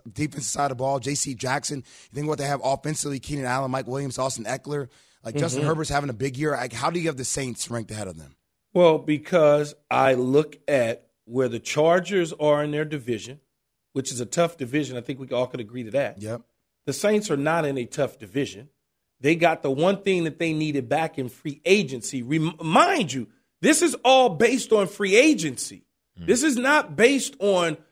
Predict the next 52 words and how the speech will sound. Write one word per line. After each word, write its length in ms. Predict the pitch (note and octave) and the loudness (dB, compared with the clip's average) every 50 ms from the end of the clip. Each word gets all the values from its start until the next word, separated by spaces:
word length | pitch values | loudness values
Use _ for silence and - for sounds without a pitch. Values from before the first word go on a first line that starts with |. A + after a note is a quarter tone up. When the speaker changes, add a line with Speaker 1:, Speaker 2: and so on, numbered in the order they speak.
| _ - | _ 0
Speaker 2:
a 120 | E3+ E3 | 2 2
power 420 | E3 - - E3+ G3 A3 G#3+ F#3+ F3 | 2 0 0 4 4 4 4 4 2
ranking 320 | F3 G3 G3+ F3+ F#3+ F3+ | 0 0 -2 -2 -4 -6
at 100 | F#3 F3 | -6 -6
the 60 | F3+ | -6
beginning 380 | B2+ B2 A2+ F#3+ G#3 F#3 E3 F3+ | -10 -6 -2 0 0 0 0 -2
of 60 | F3 | -2
the 60 | A#2 | -2
Speaker 1:
Ah, 140 | B2+ C3+ C3+ C#3 C3+ C3+ B2+ | 0 0 2 2 2 2 2
Speaker 2:
season. 140 | B2 A#2 G#2+ | 2 0 0
And 80 | - F#3+ | 0 0
this, 140 | G3 D#3 | -2 -2
Speaker 1:
there 180 | - A#2 A#2 G2+ | -2 -6 -6 -4
it 40 | - | 0
Speaker 2:
this 160 | F3+ B3 G#3+ | 0 0 2
Speaker 1:
is. 120 | C4+ A#3 G3 | 2 0 -2
Speaker 2:
is 60 | - - | 0 4
all 300 | F#3+ A3+ B3 B3+ B3+ A#3 | 6 6 8 8 6 4
based 400 | F3 D3 G#3 A#3 C4+ - - - - | 2 2 2 2 2 0 -4 -6 -4
on 200 | F3+ F#3 F3+ D#3+ | -2 -2 -2 -2
free 320 | - - - F3 C#3 - _ - | -4 -6 -8 -8 -8 -8 _ 2
agency. 540 | G3 A3 G#3+ D#3+ A2+ B2+ A2 G#2 - - G#2+ G#2 | 4 4 4 4 0 -4 -8 -8 -10 -12 -12 -10
Speaker 1:
Okay. 140 | - A#2 A2 | -10 -8 -8
Speaker 3:
Mm-hmm. 220 | G2+ A2 B2+ D3 D#3 | -6 -6 -4 0 4
Speaker 2:
I'll 160 | F3 F#3 F#3 | 4 4 6
reiterate 480 | G3 G#3 A3 A#3+ A3+ A3 A3 G#3+ A3 | 8 6 8 8 8 6 4 2 2
that 140 | A3 G#3+ G3+ | 2 2 2
again 280 | F3+ D#3 E3+ G#3+ A3 G#3 | 2 0 -2 0 0 0
and 140 | F#3+ F3 - | 0 -2 -2
say 280 | - - C4 B3+ A3 | 0 2 4 4 4
it. 200 | F3 - A2 A#2+ | 2 -2 -4 -4
They 140 | D3+ F3+ F3 | -4 -4 -2
got 320 | D3 D3+ G3+ A3+ B3 - - | 0 0 0 0 0 0 0
the 80 | G3+ | 0
one 300 | F3 F3 G#3+ A#3+ A#3+ A#3 | 2 2 2 0 0 -2
thing 240 | - A3+ G#3+ G#3 G3 | -2 -2 -2 0 0
that 180 | F#3+ F3 F3 - | -2 -4 -2 0
they 140 | F#3+ F3+ F3 | 0 0 0
needed 500 | F3 G#3 B3 A#3 F3+ D#3 D#3 D#3 - - _ _ _ _ - | 0 2 2 2 4 2 0 0 -2 -10 _ _ _ _ 2
was 220 | D#3 E3+ D#3 D3+ | 2 4 4 4
a 80 | E3 D3+ | 0 -2
quarterback. 720 | - - - G3+ A3+ A3 F3+ D#3+ C#3+ B2+ D3 C3+ C3 - | -2 0 4 6 8 8 6 4 2 0 0 -2 -2 -2
They 100 | D3+ D3 | -6 -6
tried 260 | C3 - F#3+ G3 A3 | -2 0 2 2 2
to 60 | A3+ G#3+ | 0 0
get 140 | A3 G#3+ | -4 -4
Deshaun 360 | F#3+ F3+ - A3+ G#3 F#3+ F#3 F3+ | -6 -4 -4 -2 0 0 2 2
Watson 340 | G#3+ G#3+ G#3 G#3 - F#3+ | 2 2 2 0 -2 -4
to 80 | D#3+ D#3+ | -4 -2
New 120 | E3 E3 | -2 0
Orleans 240 | D#3+ D#3+ D#3 D3+ - | 0 0 -2 -2 -4
Saints. 280 | - E3+ E3+ D#3 - | -6 -6 -6 -6 -8